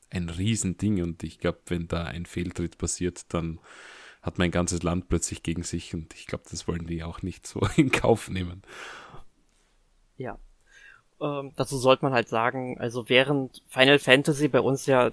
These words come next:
Speaker 2: sicherlich das größere Ding ist, ist in Japan Dragon Quest immer noch so die Nummer eins, wenn da was erscheint. Und da
Speaker 1: Hm.
Speaker 2: hat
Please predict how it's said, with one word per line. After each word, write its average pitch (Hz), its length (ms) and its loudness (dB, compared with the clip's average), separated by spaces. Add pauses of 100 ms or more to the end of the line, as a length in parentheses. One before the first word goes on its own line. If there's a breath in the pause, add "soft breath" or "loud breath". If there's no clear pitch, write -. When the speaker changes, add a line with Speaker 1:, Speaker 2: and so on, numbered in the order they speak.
(120)
Speaker 2:
sicherlich 127 340 2
das 123 180 2
größere 127 540 6
Ding 131 260 2
ist, - 400 -2
ist - 240 -8
in 117 180 -4 (240)
Japan 120 640 0
Dragon 120 280 4
Quest - 340 4
immer 123 160 2
noch 120 160 0
so 120 120 -2
die 117 120 -4
Nummer 120 240 0
eins, 120 280 2
wenn 117 100 0
da 113 100 2
was 113 160 0
erscheint. 113 500 0
Und 113 280 -10
da 110 320 0
Speaker 1:
Hm. 87 100 -4
Speaker 2:
hat - 280 -4